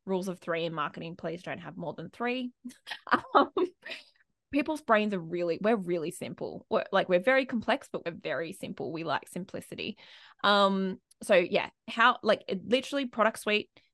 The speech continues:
Then I want you to really think about, okay, who, who is buying this stuff? Um, you know that it's stuff that people need. You a hundred percent have proof that it's needed.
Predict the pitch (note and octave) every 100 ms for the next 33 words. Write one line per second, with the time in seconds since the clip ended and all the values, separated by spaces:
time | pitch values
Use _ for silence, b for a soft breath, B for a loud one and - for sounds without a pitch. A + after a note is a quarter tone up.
0 | _ - A3 A#3+ B3 - G3+ F#3+ G3 G3
1 | G3 G3 - E3+ C#3+ - E3 F#3+ D4+ _
2 | _ _ - A#3 B3+ G#3+ - - _ -
3 | C#4 D#4+ - F3 G#3 G3+ F3 - - F3+
4 | _ _ _ _ _ _ _ - F3+ F3
5 | - G3+ G#3+ G3+ A3 A3+ F3+ - - F#3+
6 | - F3+ F#3+ F3+ D#3 E3+ G#4 E4 A3 D#3+
7 | D3+ D#3+ E3 - F3+ F3+ - F#3+ - -
8 | - - - F3+ F4